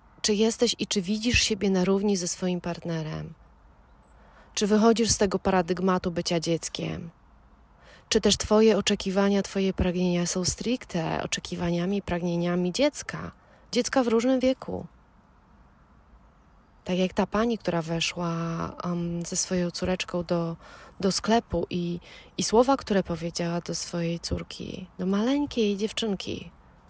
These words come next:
czteroletnie dziecko, które, które patrzy na świat poprzez, e, pryzmat mamy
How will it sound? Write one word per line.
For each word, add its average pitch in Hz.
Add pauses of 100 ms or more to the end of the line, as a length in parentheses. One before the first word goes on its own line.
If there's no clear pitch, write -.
(640)
czteroletnie 214
dziecko, 175
które, 175 (280)
które 185
patrzy 226
na 240
świat 180
poprzez, 180 (400)
e, 175
pryzmat 202 (1400)
mamy 196